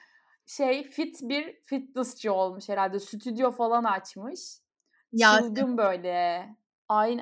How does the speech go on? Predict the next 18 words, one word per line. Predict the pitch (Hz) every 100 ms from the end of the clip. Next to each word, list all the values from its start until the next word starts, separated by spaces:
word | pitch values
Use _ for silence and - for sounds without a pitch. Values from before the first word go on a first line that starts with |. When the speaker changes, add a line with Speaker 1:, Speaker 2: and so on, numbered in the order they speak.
| 233
Speaker 1:
inanılmaz | 226 233 240 240 247 254 233
ya. | 226 214 202
Böyle | 220 226 233
tavandan | 220 214 226 233 240 247
sarkıp | 233 233 240 240 220 -
böyle | 220 226 233
bacaklarını | 220 269 - - 277 262 254
falan | 240 220 220 226
böyle | 180
havalarda | 226 240 240 233 233 233
geçiriyor | 214 226 - 233 226
falan. | 226 233 226
Böyle, | -
ay, | 240
çok | 240 254
garip | 247 240
şeyler | 247 226 226 220
yapıyor. | 214 214 214 208